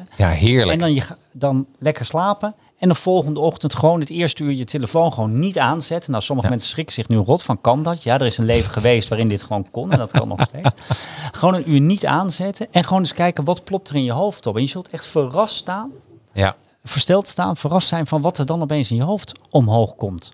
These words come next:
Speaker 1: Ja, absoluut. Dat geloof ik ook meteen. Want eigenlijk is dit eh, we worden gewoon geleefd. En daarom zeg ik die mobiele
Speaker 2: Nou, nee,
Speaker 1: telefoon.
Speaker 2: we, we maken de keuze om ons te laten leiden.
Speaker 1: Ja, dat
Speaker 2: Dat is
Speaker 1: vind ik een
Speaker 2: niks,
Speaker 1: hele goeie.
Speaker 2: eh, sorry,
Speaker 1: Ja.
Speaker 2: dat is niks wat
Speaker 1: Nee.
Speaker 2: dat doet. Dat is een
Speaker 1: Nee,
Speaker 2: keuze.
Speaker 1: dat is een keuze. Is het ook,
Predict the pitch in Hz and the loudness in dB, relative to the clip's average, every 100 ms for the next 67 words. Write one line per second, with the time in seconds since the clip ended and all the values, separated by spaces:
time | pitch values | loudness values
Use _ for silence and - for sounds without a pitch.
0 | - 104 180 170 - 165 - 160 170 117 | -2 2 2 2 -2 -4 0 0 2 2
1 | 110 175 196 135 156 120 - 180 113 113 | 2 2 2 2 0 0 0 2 2 0
2 | - - - - 151 143 139 143 135 - | -2 -8 -4 -4 -6 -6 0 2 2 -2
3 | - - - _ _ 143 131 127 123 - | -18 -20 -20 _ _ 0 2 4 2 2
4 | 123 120 127 262 220 - 113 - 135 190 | 2 2 2 2 0 2 0 0 0 2
5 | 90 - 127 196 175 147 139 123 117 139 | 0 0 0 0 -2 0 2 4 4 2
6 | 160 123 127 139 135 117 131 131 117 120 | 2 2 2 2 2 2 -4 -4 -2 0
7 | 160 175 127 110 - 165 180 147 147 127 | 0 -2 -6 -8 -4 -4 -4 -6 -8 -10
8 | - 117 113 - 107 143 147 107 113 151 | -6 -4 -4 0 2 2 2 0 0 2
9 | 123 123 117 117 92 175 131 127 117 - | 4 2 2 0 0 0 0 0 0 -4
10 | 190 - 175 165 151 - 113 135 - - | -8 -4 0 0 -2 -10 -10 -10 -8 -8
11 | 135 156 147 208 113 - 117 143 180 - | -6 0 2 2 0 -4 -2 0 0 2
12 | 220 165 104 - 165 185 202 190 | 2 4 0 0 0 2 2 0